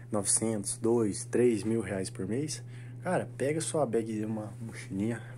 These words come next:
pega a sua motinha aí que você fica empinando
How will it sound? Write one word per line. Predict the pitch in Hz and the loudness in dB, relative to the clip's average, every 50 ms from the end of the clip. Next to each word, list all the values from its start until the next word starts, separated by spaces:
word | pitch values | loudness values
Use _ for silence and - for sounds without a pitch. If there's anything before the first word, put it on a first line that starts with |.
| - - - | -12 0 2
pega | 117 123 127 147 143 139 135 131 - - - - - - - - - | 2 2 4 2 2 0 0 -2 -6 -10 -12 -12 -12 -12 -12 -12 -10
a | - 113 | -4 0
sua | - - - 135 123 | 0 2 2 2 2
motinha | 123 113 104 - - - 117 110 | 0 0 0 -2 -2 0 0 2
aí | 110 107 | 0 0
que | 107 - | 0 0
você | - 113 | -2 -2
fica | - - - 113 120 113 | -2 -2 -6 0 2 0
empinando | 104 - - 120 107 98 98 104 120 127 127 | 0 0 -4 -4 -2 0 0 0 0 0 0